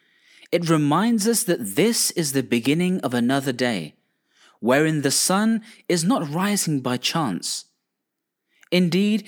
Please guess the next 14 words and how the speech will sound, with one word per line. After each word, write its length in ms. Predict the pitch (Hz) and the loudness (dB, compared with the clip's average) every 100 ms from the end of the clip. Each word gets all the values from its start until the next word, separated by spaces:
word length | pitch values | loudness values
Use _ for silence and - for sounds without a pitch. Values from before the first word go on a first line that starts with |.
| - - | -10 0
it 120 | 165 | 2
is 120 | 160 | 4
only 380 | 160 233 240 247 | 2 4 2 2
due 220 | 160 196 | 2 0
to 100 | 185 | 0
the 100 | 143 | 0
mathematical 880 | 135 170 160 143 151 185 196 - 156 | 2 0 0 0 0 0 -4 -2 0
laws 580 | 127 165 214 107 95 - - - - | 2 2 2 2 -2 -4 -12 -12 -4
which 220 | 147 - | -4 -2
the 100 | 151 | -4
perfect 680 | - - 202 208 208 151 139 | -4 -4 -2 -2 -4 -4 -2
designer 520 | 131 127 139 139 131 | 0 2 2 2 0
has 200 | 131 131 | -2 -8
caused 520 | - 170 151 135 - | -2 0 2 0 -4